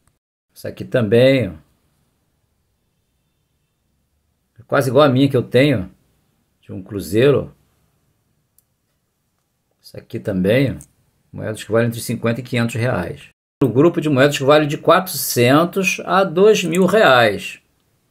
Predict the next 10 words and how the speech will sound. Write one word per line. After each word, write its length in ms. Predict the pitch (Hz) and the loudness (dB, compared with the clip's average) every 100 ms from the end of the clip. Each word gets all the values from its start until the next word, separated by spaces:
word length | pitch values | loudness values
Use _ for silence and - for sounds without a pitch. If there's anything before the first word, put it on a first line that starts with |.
| _ _ _ _ _ _ _ _ _ _ _ - | _ _ _ _ _ _ _ _ _ _ _ -8
Rotacionadas 1000 | 101 120 127 113 113 98 104 131 110 95 | -4 -2 -2 -2 -2 -2 0 0 0 2
ou 160 | 113 101 | 4 2
bonezão, 720 | 90 87 127 117 98 107 131 | -2 0 2 2 0 0 0
dependendo, 680 | 143 151 196 170 131 147 117 | 0 -2 -2 0 2 4 4
nível 340 | 127 127 131 | 0 0 -2
um, 160 | 123 175 | 0 0
nível 240 | 160 135 | -2 -4
dois 280 | 113 127 151 | 0 0 2
e 40 | 156 | -2
nível 320 | 151 156 | -2 -4